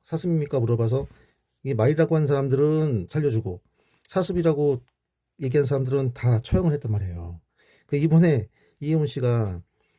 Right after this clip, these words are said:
그 내란을, 이재명 대통령이 "내란을 인정, 내란 인정해라.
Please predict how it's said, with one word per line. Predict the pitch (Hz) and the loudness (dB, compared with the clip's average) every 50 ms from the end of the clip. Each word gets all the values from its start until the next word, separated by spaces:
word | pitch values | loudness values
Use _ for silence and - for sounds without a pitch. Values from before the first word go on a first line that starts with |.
| _ _ _ | _ _ _
그 | _ 120 110 | _ -4 2
내란을, | 123 139 147 156 156 160 156 143 127 123 - _ _ _ _ _ _ _ _ - | 4 4 4 4 4 2 2 0 0 -2 -6 _ _ _ _ _ _ _ _ -14
이재명 | 135 135 123 151 156 156 151 | -10 -4 -2 0 0 2 0
대통령이 | 143 135 - 127 127 127 123 120 | 0 0 0 0 2 2 2 2
"내란을 | 123 123 139 143 143 139 131 117 | 2 2 2 2 2 2 0 0
인정, | 120 139 135 156 156 151 143 127 - _ _ _ _ _ _ _ _ _ _ | 0 0 0 0 0 0 0 -2 -6 _ _ _ _ _ _ _ _ _ _
내란 | - 123 135 147 147 131 | -4 -2 0 0 0 0
인정해라. | 123 139 135 147 160 165 156 131 110 - | 0 0 0 2 2 4 2 2 0 -2